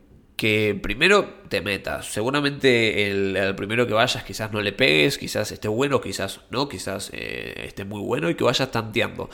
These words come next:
En el caso de que no te convenza la manera de, de trabajar, no hace falta que lo termines, eh, si no te entusiasma la manera de trabajar, y podés buscar otro.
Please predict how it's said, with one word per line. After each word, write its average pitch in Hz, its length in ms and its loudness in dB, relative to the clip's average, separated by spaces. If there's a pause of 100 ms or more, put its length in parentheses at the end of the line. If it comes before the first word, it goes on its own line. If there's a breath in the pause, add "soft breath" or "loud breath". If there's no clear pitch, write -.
(160 loud breath)
En - 100 -4
el 101 60 -4
caso 120 220 2
de 110 60 2
que 104 80 -4
no 110 80 -2
te 127 80 -2
convenza 120 520 0
la 104 60 -2
manera 104 400 0
de, 95 480 -4
de 98 80 -4
trabajar, 107 800 -2 (880)
no 120 320 2
hace 107 180 0
falta 101 280 -2
que 98 80 -6
lo 87 80 -6
termines, 107 580 -2 (320 loud breath)
eh, - 220 -4
si 98 120 -6
no 95 140 -2
te 101 80 -6
entusiasma 98 460 -8
la 98 80 -10
manera 95 240 -4
de - 60 -6
trabajar, 101 360 -2
y - 420 -4
podés 95 300 -2
buscar 98 460 -2
otro. 95 400 -8